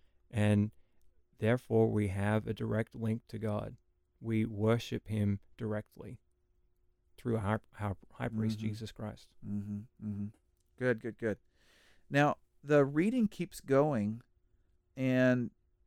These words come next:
Speaker 2: it really con-, it makes the contrast between men and women even a little bit, uh, it, it provides some context for that.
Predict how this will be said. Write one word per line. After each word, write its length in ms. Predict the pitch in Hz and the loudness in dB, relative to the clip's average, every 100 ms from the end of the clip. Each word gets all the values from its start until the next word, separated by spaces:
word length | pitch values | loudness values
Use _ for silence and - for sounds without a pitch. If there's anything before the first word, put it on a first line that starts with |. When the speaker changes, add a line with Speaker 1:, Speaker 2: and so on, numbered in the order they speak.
| _ _ | _ _
Speaker 2:
it 280 | 131 143 135 - _ _ | -2 2 2 0 _ _
really 440 | 143 131 160 190 156 _ - | -8 0 2 2 -2 _ -20
con-, 420 | - 156 175 165 | -14 -10 -8 -8
it 100 | 143 | -2
makes 260 | 139 156 - | 0 0 -4
the 140 | - 127 | -10 -12
contrast 720 | - 156 160 - 113 110 - | -8 -8 -6 -2 0 -2 -8
between 480 | - - 113 107 | -10 -4 -2 -2
men 120 | 110 107 | -2 -2
and 100 | 104 | -2
women 380 | 107 104 98 - | -2 -2 -6 -8
even 200 | 110 104 | -8 -6
a 40 | |
little 180 | 101 98 | -6 -6
bit, 220 | 101 95 _ _ _ _ _ _ _ _ | -6 -8 _ _ _ _ _ _ _ _
uh, 460 | 101 101 101 101 98 - - 101 127 | -8 -4 -2 -2 -4 -10 -18 -16 -12
it, 200 | 135 139 | -10 -10
it 160 | - | -10
provides 340 | - 143 139 - | -4 2 2 2
some 100 | 120 | -10
context 600 | - 139 113 107 - - | -4 -4 -2 -10 -10 -16
for 100 | - | -10
that. 180 | 90 - | -8 -10